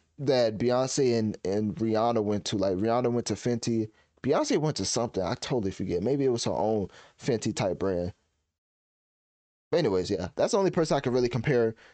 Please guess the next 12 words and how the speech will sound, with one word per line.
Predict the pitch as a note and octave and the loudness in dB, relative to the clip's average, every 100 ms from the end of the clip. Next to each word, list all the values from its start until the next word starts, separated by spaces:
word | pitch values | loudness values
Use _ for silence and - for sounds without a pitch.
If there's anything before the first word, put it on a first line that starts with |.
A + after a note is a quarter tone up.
| _ - | _ -4
to | - B2 | 0 0
Beyonce | G#2 A2+ A2+ B2 | 2 2 2 0
in, | A2+ G#2 - | 0 -2 -2
in | G#2+ G2+ | -2 0
this | A#2 A2+ | 0 -2
field | - A2 D#2+ - | -2 0 0 0
is | F2+ F#2 | -2 -4
definitely | - A#2 A2+ G#2 F#2 F#2+ | 0 0 0 -2 0 -2
Rihanna. | F#2 - - - - | -2 -4 -12 -18 -8
So | - G#2 G2+ - - | -2 0 -2 -10 -4
anyways, | - F#3+ D#3+ D3 - _ _ - | 0 2 2 0 -8 _ _ -2
um, | C#3+ D3 C#3+ D3 | 2 2 2 -2